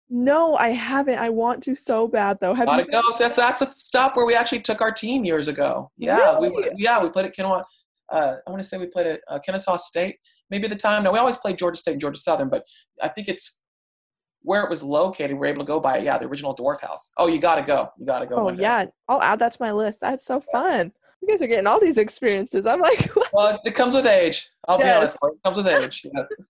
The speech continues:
Speaker 1: <laughs> I'll keep that in mind. But, oh my goodness.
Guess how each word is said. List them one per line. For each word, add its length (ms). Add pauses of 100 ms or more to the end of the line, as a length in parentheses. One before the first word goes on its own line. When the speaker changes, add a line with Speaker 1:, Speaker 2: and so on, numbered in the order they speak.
Speaker 1:
<laughs> 480
I'll 120
keep 180
that 120
in 80
mind. 260 (100)
But, 260
oh 140
my 160
goodness. 340